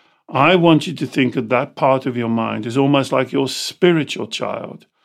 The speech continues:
And you are the spiritual parent. And I want you to parent yourself, reparent yourself. And again, we've done many videos on this, because if you keep looking outside of yourself, Alex,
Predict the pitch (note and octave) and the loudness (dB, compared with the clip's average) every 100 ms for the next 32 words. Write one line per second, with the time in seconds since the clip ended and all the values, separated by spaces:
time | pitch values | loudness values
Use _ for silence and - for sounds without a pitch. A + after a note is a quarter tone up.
0 | _ _ _ _ - D#3 D3 B2+ C#3 D3 | _ _ _ _ 2 4 4 6 6 8
1 | D#3+ E3 - C3 B2+ B2+ C3 - - - | 6 4 0 4 4 4 -2 -4 -8 -6
2 | - C3 B2+ - C#3 - _ - D3+ C#3 | -2 0 -2 -4 -10 -10 _ -4 -2 0
3 | B2 A2+ A2+ - _ _ _ - - _ | -2 -4 -10 -16 _ _ _ -20 -20 _
4 | - D3 D#3+ F3+ E3+ F3+ D3+ - C#3+ G#3+ | 4 6 6 6 6 4 2 2 4 6
5 | F3 G2+ A#2 B2+ _ _ _ _ - - | 4 2 -4 -10 _ _ _ _ -4 -4
6 | - - E3 D3 D3 C3+ E3+ C#3 - G3 | -4 2 4 6 4 4 0 0 0 0
7 | D3 - _ _ - C3 D#3+ A3+ A3+ - | 0 -6 _ _ -4 6 8 8 6 0
8 | C3 A2+ A2 G#2 B2 G#2+ B2 A2+ - D#3+ | 0 0 -2 -4 -8 -6 -4 0 6 6
9 | F#3 F#3+ D3 B2+ D3+ C3+ C#3 D3+ D#3+ D#3 | 6 4 4 2 2 2 4 6 6 4
10 | E3 D3+ C3 B2 A#2+ G#2+ G#2+ G#2 - _ | 2 2 0 0 -2 -6 -6 -8 -14 _
11 | _ _ _ - C3 B2 A2+ A#2 G#3 G#3+ | _ _ _ -4 2 2 0 -2 2 2
12 | - B2 B3 F#3+ F3 - F#3 E3+ F#3+ F#3 | 4 0 0 0 0 -2 0 4 4 2
13 | C3+ - C3+ - B2 B2 B2 - | -4 -6 -6 -6 -6 -6 -8 -14